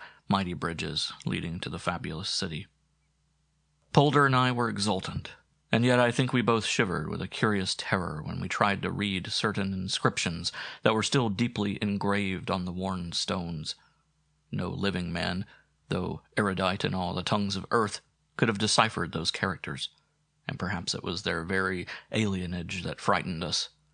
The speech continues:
We had sought diligently during laborious years for all that transcends the dead level of mortality through age or remoteness or strangeness.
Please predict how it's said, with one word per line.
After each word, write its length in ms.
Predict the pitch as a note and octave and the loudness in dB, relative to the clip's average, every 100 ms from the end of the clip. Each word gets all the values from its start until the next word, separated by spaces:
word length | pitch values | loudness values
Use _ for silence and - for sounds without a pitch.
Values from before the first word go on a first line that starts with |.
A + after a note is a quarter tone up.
| _ _ _ _ _ _ - | _ _ _ _ _ _ 0
We 100 | G#2 | 2
had 120 | G2 | 4
sought 320 | B2 A2 G#2 | 4 2 2
diligently 580 | A2+ G#2 F#2 F2+ F#2+ F#2+ | 2 2 0 -2 -2 -2
during 380 | F#2+ G2 F#2+ G2 | 0 0 -2 -2
laborious 540 | F#2+ G#2+ G#2+ G#2 - | 0 2 2 0 0
years 360 | G2+ F#2+ F#2+ - | 0 0 -2 -2
for 180 | G2+ | 0
all 340 | G2+ G2+ G2+ G2 | 2 2 0 -2
that 200 | G2 - | -4 -2
transcends 840 | - G#2+ G2+ G2 A2 G#2 G2 F#2 | 0 2 2 2 2 2 0 -2
the 100 | G2 | -2
dead 360 | F2+ G2+ F#2+ F#2+ | 2 2 2 0
level 400 | F#2+ G2 F#2+ F2+ | 0 0 0 -2
of 120 | F2+ | 0
mortality 720 | G2 F#2 - G2+ F#2+ F#2+ F#2 F2+ | -2 -2 2 2 2 -2 -4 -4
through 220 | G2 F2 | -4 0
age 400 | G#2+ G2+ F#2 - | 0 0 -2 -4
or 100 | F2+ | -4
remoteness 680 | F2+ F2+ G2 G2 F#2+ F2+ - | -4 -2 -2 -2 -4 -2 -4
or 200 | E2+ E2+ | -4 -4
strangeness. 720 | - F#2 F#2+ F2+ - F#2+ - | -4 -2 -2 -2 -4 -2 -4